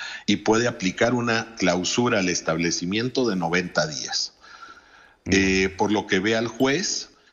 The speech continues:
Speaker 1: impondría medidas, eh, también de multas y por lo que ve a la conducta de desacato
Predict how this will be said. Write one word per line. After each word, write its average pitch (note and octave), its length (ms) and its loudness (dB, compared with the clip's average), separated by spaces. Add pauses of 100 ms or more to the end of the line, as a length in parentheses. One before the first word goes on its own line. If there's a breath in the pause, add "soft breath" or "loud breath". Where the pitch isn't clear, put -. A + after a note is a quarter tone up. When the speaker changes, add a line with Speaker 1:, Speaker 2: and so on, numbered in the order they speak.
(460)
Speaker 1:
impondría G#2 720 2
medidas, G2+ 840 0 (100)
eh, E2 680 0 (260)
también G2 480 2
de C#3 100 0
multas - 680 -2 (640 loud breath)
y D#3+ 320 2
por A2+ 360 0
lo G#2 200 0
que G2+ 160 0
ve B2 460 -2
a G2 160 2
la F#2 280 -2
conducta G2 840 -2
de F#2 480 0 (120)
desacato G2+ 880 0